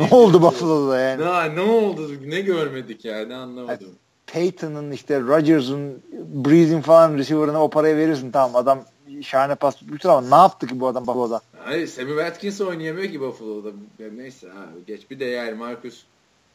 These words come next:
Speaker 1: Goodwin'in şeyi falan da olimpiyatlarda falan N F L'e bir ara verme durumu söz konusuydu falan.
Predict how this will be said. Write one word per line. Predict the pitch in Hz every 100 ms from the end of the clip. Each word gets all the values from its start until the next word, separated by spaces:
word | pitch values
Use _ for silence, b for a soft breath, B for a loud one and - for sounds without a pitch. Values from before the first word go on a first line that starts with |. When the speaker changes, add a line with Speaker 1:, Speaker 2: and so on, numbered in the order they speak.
| -
Speaker 1:
Goodwin'in | 120 117 127 117
şeyi | - 120 113
falan | 117 117 110
da | 90
olimpiyatlarda | 95 101 98 104 92 104 98 98
falan | 98 98
N | 95
F | 104
L'e | 98
bir | 98 101
ara | 101 98
verme | 95 95 95
durumu | 101 98 95 -
söz | 92 87
konusuydu | 90 82 _ 82 80 85
falan. | 85